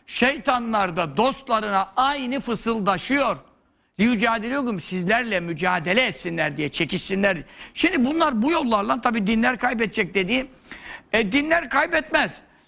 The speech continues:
E, Allah'ın ezeli ilminde kimin gavur öleceği, kim Müslüman öleceği sayısı bellidir. Allah'ın ilmi değişmez. Çünkü Allah bildi kimin ne mal olduğunu. Allah'ın bir kaybı olmaz. E, insanların şahsi kaybı olur. E, hak dinden ayrılan, İslam'dan ayrılanların, ateist, deist olanların,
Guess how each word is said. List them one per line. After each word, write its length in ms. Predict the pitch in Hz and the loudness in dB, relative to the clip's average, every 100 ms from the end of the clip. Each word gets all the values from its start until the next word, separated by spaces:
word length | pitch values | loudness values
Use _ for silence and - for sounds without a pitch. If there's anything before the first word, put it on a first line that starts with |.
| - | -2
E, 160 | 196 202 | 2 2
Allah'ın 440 | 202 262 285 285 | 2 2 0 2
ezeli 320 | 277 233 277 277 | 0 0 -2 0
ilminde 380 | 262 254 269 | 0 0 0
kimin 300 | - 311 277 | 0 -4 0
gavur 260 | 254 262 262 | 0 0 0
öleceği, 420 | 254 240 196 247 | 0 0 0 0
kim 140 | 190 254 | 0 -2
Müslüman 360 | 233 262 262 | -2 0 -2
öleceği 300 | 240 214 247 | 0 -2 -2
sayısı 460 | 247 262 254 - 302 | 0 -2 -2 -4 -2
bellidir. 480 | 311 415 381 214 - | -2 0 0 0 0
Allah'ın 380 | 214 226 247 240 | 0 2 0 -2
ilmi 280 | 240 254 294 | -4 -4 -2
değişmez. 520 | 320 254 269 247 - - - | 0 0 2 0 -2 -20 -12
Çünkü 140 | - 302 | 0 0
Allah 300 | 311 320 320 | 2 -2 -2
bildi 240 | 403 415 | -4 -2
kimin 240 | 254 226 214 | -2 0 2
ne 80 | |
mal 220 | 196 196 180 | 2 0 0
olduğunu. 320 | 175 180 277 | -2 -2 0
Allah'ın 340 | 302 494 392 | 0 0 0
bir 100 | 403 | 0
kaybı 280 | - 349 349 | 0 0 0
olmaz. 400 | 320 214 202 226 - - - - - - | -2 2 0 -2 -14 -20 -20 -18 -16 -2
E, 260 | 247 277 269 220 233 254 | 0 2 0 -4 -4 -2
insanların 520 | 320 320 349 349 339 339 | 0 2 2 2 0 0
şahsi 380 | 330 294 - | 0 0 0
kaybı 300 | 294 247 196 | 2 2 2
olur. 260 | 190 175 214 - _ _ _ - | -4 -6 -8 -12 _ _ _ -4
E, 100 | 196 | 0
hak 380 | 214 190 262 - | 2 2 0 0
dinden 300 | 262 247 247 | 0 2 2
ayrılan, 380 | 226 220 220 214 | 0 0 -2 0
İslam'dan 440 | - 233 214 220 | 0 0 0 0
ayrılanların, 680 | 208 196 196 190 190 185 202 | 2 0 0 -2 0 0 0
ateist, 440 | 196 190 208 185 196 | -2 0 -2 0 0
deist 240 | 190 - | -2 -2
olanların, 560 | 190 185 185 175 190 | -2 0 0 -2 -4